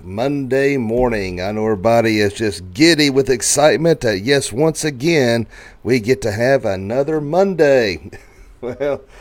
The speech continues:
I know I say that facetiously, but, you know, in all, uh, seriousness, we should be happy. You know, there's a lot of people out there who are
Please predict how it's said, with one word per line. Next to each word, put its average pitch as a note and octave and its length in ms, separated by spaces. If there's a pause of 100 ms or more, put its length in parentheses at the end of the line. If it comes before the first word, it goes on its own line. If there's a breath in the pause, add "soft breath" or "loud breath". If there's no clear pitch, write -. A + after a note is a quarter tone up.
(180 loud breath)
I A2+ 220
know A#2+ 200
I A2+ 120
say A#2 280
that A#2 140
facetiously, A#2 920
but, G2+ 340
you A#2 120
know, A#2 140
in A2 120
all, B2 420 (460 soft breath)
uh, F2+ 80
seriousness, B2+ 840
we C3 140
should D3 240
be C3 160
happy. G#2 480
You F#2 140
know, G#2+ 300
there's G2 160
a F#2+ 40
lot G#2 160
of G2+ 60
people G2+ 280
out G#2+ 280
there G#2 400
who F2 280
are D#2+ 200